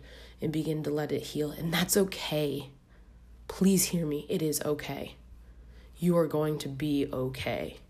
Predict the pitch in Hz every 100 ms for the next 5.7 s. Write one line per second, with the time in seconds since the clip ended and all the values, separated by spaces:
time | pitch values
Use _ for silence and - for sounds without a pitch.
0 | - - - - - - 185 208 226 233
1 | 226 214 196 226 220 - 170 175 214 -
2 | 127 - - - - - - - - -
3 | - - - - - - 269 254 - 170
4 | 156 156 160 160 170 185 - 175 165 151
5 | 147 131 - 175 190 196 196